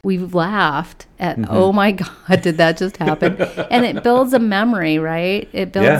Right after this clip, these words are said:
Speaker 2: Yeah.
Speaker 1: it builds the memory about the first time we used this, or,
Speaker 2: Mm-hmm.
Speaker 1: you know, what happened when we did that, or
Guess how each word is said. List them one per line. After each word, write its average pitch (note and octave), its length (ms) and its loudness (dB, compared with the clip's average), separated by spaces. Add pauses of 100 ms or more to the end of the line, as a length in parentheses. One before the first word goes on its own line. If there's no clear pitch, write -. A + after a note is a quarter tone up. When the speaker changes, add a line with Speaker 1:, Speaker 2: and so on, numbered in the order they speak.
(140)
Speaker 2:
Yeah. G3+ 80 2
Speaker 1:
it - 160 -2
builds G3+ 340 0
the F#3+ 100 -4
memory F3+ 420 -2
about D#3+ 540 -4 (100)
the F3+ 80 -4
first F3+ 280 -4
time E3+ 200 -4
we E3 80 -2
used D#3 320 -2
this, - 460 -12
or, C3 320 -6
Speaker 2:
Mm-hmm. F#2 420 -6
Speaker 1:
you F3 100 -2
know, D3 400 -4 (140)
what F3 300 0
happened E3+ 420 -2
when D#3+ 160 0
we D#3+ 100 2
did D#3 240 -4
that, D#3 460 -8
or - 180 -16